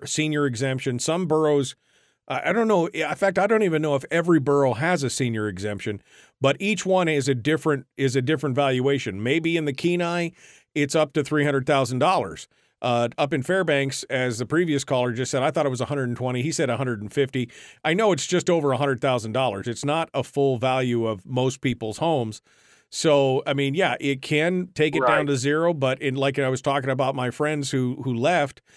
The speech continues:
Speaker 1: their home was valued at almost three hundred thousand dollars, and the mill rate increases were killing them. And that's part of the problem. You never actually own it.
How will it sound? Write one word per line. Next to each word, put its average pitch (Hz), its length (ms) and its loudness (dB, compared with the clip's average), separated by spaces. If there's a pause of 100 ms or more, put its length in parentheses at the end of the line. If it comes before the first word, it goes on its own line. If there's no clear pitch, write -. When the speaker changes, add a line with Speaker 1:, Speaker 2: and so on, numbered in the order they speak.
(320)
Speaker 1:
their 156 240 4
home 151 180 2
was 131 160 0
valued 135 380 2
at 120 80 -2
almost 131 420 -4
three 143 280 0
hundred 131 300 -2
thousand 123 400 0
dollars, 135 560 0 (360)
and 139 180 0
the 127 60 2
mill 165 240 4
rate 135 220 2
increases 131 600 -2
were 135 120 0
killing 233 360 2
them. 76 140 -10 (480)
And 143 180 2
that's 139 340 0 (100)
part 135 320 2
of 147 160 0
the 143 60 -4
problem. 156 440 -2
You 139 160 4
never 151 680 2
actually 139 600 0
own 185 240 0
it. - 140 -10